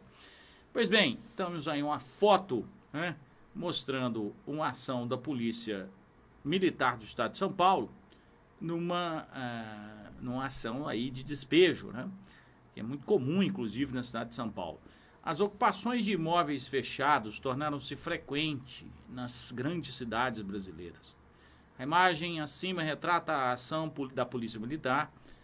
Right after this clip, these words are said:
na reintegração da posse de um edifício na Avenida São João, quando eu te encarei frente a frente.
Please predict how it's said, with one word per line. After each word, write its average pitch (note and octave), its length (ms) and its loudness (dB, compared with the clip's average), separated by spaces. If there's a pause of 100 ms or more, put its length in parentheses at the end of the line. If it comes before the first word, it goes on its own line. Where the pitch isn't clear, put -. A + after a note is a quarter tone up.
(180)
na B2+ 100 -4
reintegração F3 800 -2
da F3 120 0
posse D#3+ 320 -4
de D3 100 -6
um D3 40 -2
edifício D#3+ 560 -6
na C3 120 -2
Avenida B2+ 440 -2
São D3 240 -6
João, C3+ 460 -4
quando G2+ 240 -6
eu A2+ 300 -2
te A2+ 140 -8
encarei C3 460 -4
frente B2+ 420 -10
a C#3 60 -8
frente. G#2 720 -10